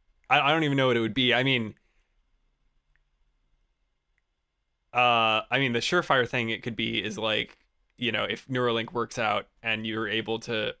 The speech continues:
wire numbers to someone's brain to have them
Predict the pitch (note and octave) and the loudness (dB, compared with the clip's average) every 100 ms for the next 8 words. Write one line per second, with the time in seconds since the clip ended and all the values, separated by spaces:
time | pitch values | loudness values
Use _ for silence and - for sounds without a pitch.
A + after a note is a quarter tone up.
0 | _ _ _ A2+ A2 A2+ A2+ A2 A#2 A2+ | _ _ _ -2 0 0 -2 -4 -4 -6
1 | A#2 - A2 G#2+ A#2 A#2 G#2+ G#2 G#2 G#2+ | -8 -10 -8 -10 -8 -6 -6 -6 -10 -16
2 | _ _ _ _ _ _ _ - A2+ A#2 | _ _ _ _ _ _ _ -6 -4 0
3 | G#2+ G2 G#2+ A2+ | -2 -2 -8 -10